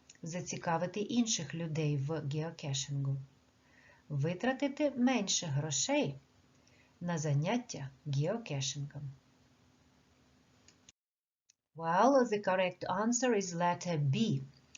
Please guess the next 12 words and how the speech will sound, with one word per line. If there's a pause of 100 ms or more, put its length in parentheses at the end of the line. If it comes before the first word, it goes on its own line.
(180)
Get
other
people
interested
in
geocaching. (220)
І
так,
правильна
відповідь (400)
letter
B.